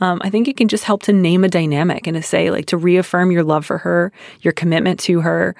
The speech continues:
um, and the fact that, like, this is not a situation either one of you would like to be in. Um, and that might just be helpful in terms of, like, future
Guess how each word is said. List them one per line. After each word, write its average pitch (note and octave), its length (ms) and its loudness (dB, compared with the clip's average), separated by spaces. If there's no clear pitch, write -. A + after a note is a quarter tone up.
um, E3 400 -2
and F3+ 160 0
the F3 40 -4
fact F3 360 -6
that, - 140 2
like, E3+ 180 0
this F3 180 0
is F#3 120 -2
not E3+ 160 4
a E3 60 -2
situation E3+ 500 -2
either E3+ 280 0
one E3 140 -2
of D#3 100 -8
you E3 240 0
would E3+ 200 -2
like D#3 280 0
to F3+ 160 -6
be E3+ 200 0
in. E3+ 200 -6
Um, E3+ 440 -2
and G#3+ 160 2
that A3+ 140 2
might C#4+ 140 0
just - 180 -4
be B3 100 0
helpful G#3 420 0
in G3 120 -2
terms F#3+ 280 -2
of, F#3 140 -4
like, F3 160 -2
future F#3 680 -2